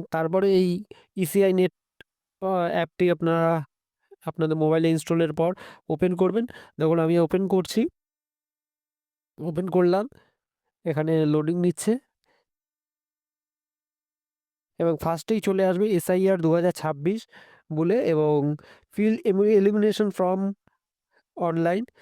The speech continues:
search your name in last এসআইআর। এতে আপনারা দেখতে পারবেন, এটা আপনার কিছু করার দরকার নেই, এটা ক্লোজ করে দেবেন। এখানে আপনারা করবেন কি?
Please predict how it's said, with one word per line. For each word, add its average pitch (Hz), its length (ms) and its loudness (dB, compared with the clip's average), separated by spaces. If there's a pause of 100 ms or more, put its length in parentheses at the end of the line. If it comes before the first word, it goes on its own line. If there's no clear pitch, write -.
(320)
search 175 380 -6
your 180 220 4
name 165 320 2 (140)
in 156 180 -2 (100)
last 156 320 -4
এসআইআর। 135 480 0 (1000)
এতে 175 320 0 (380)
আপনারা 170 340 0
দেখতে 160 300 0
পারবেন, 190 260 0 (260)
এটা 170 240 -2
আপনার 180 280 0
কিছু 160 140 -14
করার 160 260 -4
দরকার 156 300 -2
নেই, 262 120 -4
এটা 220 120 -2
ক্লোজ 170 260 -2
করে 123 200 -2
দেবেন। 113 220 -2 (560)
এখানে 226 320 -2
আপনারা 220 300 0
করবেন 175 400 2
কি? 165 180 -2